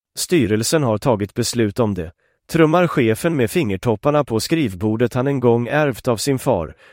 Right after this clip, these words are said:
som med bister min övervakar dem bägge från ett porträtt på väggen bakom sonen.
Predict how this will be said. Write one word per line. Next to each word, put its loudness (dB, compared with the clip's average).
som 0
med 0
bister 0
min 2
övervakar 2
dem 0
bägge 0
från -2
ett -8
porträtt -4
på -2
väggen -2
bakom -2
sonen. -8